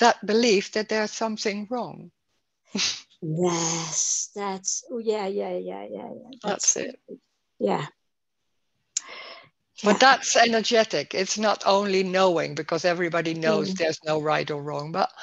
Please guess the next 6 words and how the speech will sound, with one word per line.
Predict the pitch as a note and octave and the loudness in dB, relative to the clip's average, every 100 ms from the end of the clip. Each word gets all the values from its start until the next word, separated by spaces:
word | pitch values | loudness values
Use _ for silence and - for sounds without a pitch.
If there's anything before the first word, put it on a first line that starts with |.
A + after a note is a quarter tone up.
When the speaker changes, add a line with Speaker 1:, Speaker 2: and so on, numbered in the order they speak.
| - - - - _ - | -16 -16 -18 -20 _ -2
Speaker 1:
it's | G#3+ - | 0 4
energetic | G#3+ G#3 - F3+ F3 C#3 - | 4 4 2 0 0 -4 -6
more. | - D3 D3+ | -12 -10 -8
And | - A#3+ G#3+ | -4 2 2
Speaker 2:
Yeah. | |
Speaker 1:
then | F#3+ F#3+ | 2 0